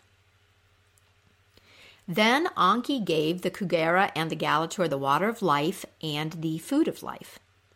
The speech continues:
"When she gives you back Inanna," he says, "I want you to sprinkle her with these, and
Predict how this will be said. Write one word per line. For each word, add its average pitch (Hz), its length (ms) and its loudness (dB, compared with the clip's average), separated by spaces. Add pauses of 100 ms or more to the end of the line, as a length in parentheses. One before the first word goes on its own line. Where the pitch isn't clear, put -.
(720)
"When 196 220 0
she 190 180 0
gives 262 560 -2
you 269 160 2
back 202 360 2
Inanna," 165 420 0
he 156 180 -10
says, - 520 -8
"I 165 80 -4
want 175 300 -2
you 202 60 -2
to 156 120 -4
sprinkle 254 640 0
her 175 200 0
with 160 220 -4
these, 139 440 -6 (160)
and 143 400 -4